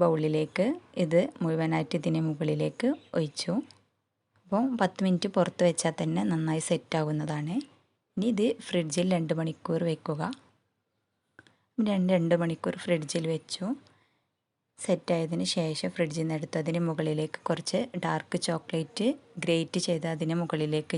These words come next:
ഞാൻ ഡെക്കറേഷന് വേണ്ടി ഇട്ടിരിക്കുന്നു. അപ്പോൾ ഇവിടെ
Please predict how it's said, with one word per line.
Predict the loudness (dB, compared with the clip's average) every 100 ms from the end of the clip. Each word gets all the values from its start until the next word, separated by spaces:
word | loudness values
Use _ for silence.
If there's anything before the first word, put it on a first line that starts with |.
| 0
ഞാൻ | 0 -2
ഡെക്കറേഷന് | -4 -6 -6 -6 -6 -4
വേണ്ടി | -4 -4 -8 -12 _ _ _ _ _ _ _ _ _ -12 -12
ഇട്ടിരിക്കുന്നു. | -10 -12 -8 -6 -4 -6 -10 _ _ _ _ _
അപ്പോൾ | -8 -6 -6 -14 _ _
ഇവിടെ | -4 -2